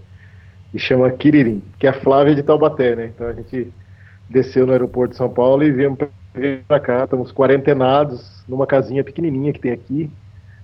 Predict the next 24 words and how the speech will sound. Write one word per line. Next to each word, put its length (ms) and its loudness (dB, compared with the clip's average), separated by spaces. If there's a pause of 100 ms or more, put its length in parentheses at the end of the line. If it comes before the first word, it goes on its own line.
(140)
E 340 6
estamos 220 2
falando 220 4
com 80 4
você 240 4
aqui 180 2
de 60 -2
dentro 180 2
da 60 4
nossa 240 4
sala, 380 2
que 320 -2 (200)
tem 140 -2
só 180 0
um 60 0
tapete. 580 0 (140)
<laughs> 240 0
Não 120 -2
tem 280 2
nem, 160 -4 (380)
nem 160 2
móveis 420 2
aqui 180 -12
direito. 440 -8